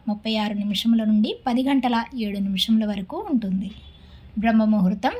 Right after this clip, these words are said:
తెల్లవారుజామున నాలుగు గంటల యాభై ఎనిమిది నిమిషముల నుండి ఐదు గంటల నలభై ఆరు నిమిషముల వరకు ఉంటుంది. ఈరోజు చెప్పుకోదగిన విశేషాలు ఏమీ లేవు. శుభ గడియలు ఉదయం ఎనిమిది గంటల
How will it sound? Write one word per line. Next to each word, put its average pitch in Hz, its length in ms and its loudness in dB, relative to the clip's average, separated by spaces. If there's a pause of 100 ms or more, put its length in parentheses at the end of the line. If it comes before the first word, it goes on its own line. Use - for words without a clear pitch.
తెల్లవారుజామున 214 840 0
నాలుగు 220 340 -2
గంటల 208 340 -2 (120)
యాభై 262 260 0
ఎనిమిది 269 300 2
నిమిషముల 233 460 2
నుండి 208 420 0
ఐదు 208 220 -4
గంటల 202 520 -6
నలభై 208 320 -4
ఆరు 202 160 -6
నిమిషముల 208 500 -4
వరకు 196 300 -8
ఉంటుంది. 226 500 -4 (680)
ఈరోజు 311 360 2
చెప్పుకోదగిన 214 720 -4
విశేషాలు 226 640 -4 (140)
ఏమీ 214 320 -2
లేవు. 208 340 -6 (880)
శుభ - 260 -2 (100)
గడియలు 214 360 -2 (220)
ఉదయం 220 400 -2
ఎనిమిది 233 340 2
గంటల 233 440 0